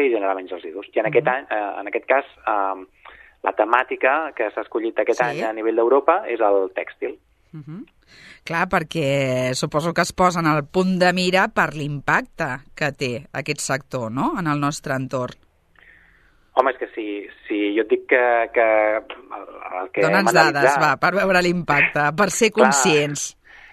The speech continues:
Speaker 1: de que cadascú de nosaltres, eh, llença o genera vint, vint, vint i un quilos de,
Speaker 2: Mhm.
Speaker 1: de roba cada any, compte si sou dos, tres, quatre a casa, mm, són vuitanta quilos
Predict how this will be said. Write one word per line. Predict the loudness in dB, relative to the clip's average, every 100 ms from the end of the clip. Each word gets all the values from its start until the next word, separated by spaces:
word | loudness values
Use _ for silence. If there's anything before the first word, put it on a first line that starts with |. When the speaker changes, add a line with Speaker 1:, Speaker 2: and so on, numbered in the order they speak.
| _
Speaker 1:
de | 2
que | 4
cadascú | 2 2 2 4
de | 4
nosaltres, | 4 2 0 -2 -6 -6 -6
eh, | -2 2 4 2 0 -2 -4 2
llença | 2 0 -2 -2 0
o | 0
genera | -2 0 0 0
vint, | -4 -6 -10 -14 -20 -14
vint, | -12 -10 -10
vint | -12 -8
i | -4
un | -4 -6 -12
quilos | -4 -2 -2 -4 -4
de, | -2
Speaker 2:
Mhm. | 0 0 0 -2 -6 -12 _ _ _ _ _ -20 _ _ _ _ _ -8
Speaker 1:
de | 2
roba | 2 2 0
cada | 0 0
any, | 0 -4 -16 _ _ _ _ _ _ _
compte | -4 -2 -2
si | -2
sou | 0 2 4
dos, | 2 2 -2
tres, | -4 2
quatre | 2 4 2
a |
casa, | 2 0 -2 -8 -10
mm, | -14 -12 -12 -14 -18 _
són | -12 -12 -16 -12
vuitanta | -4 -2 -2 -4
quilos | -2 0 0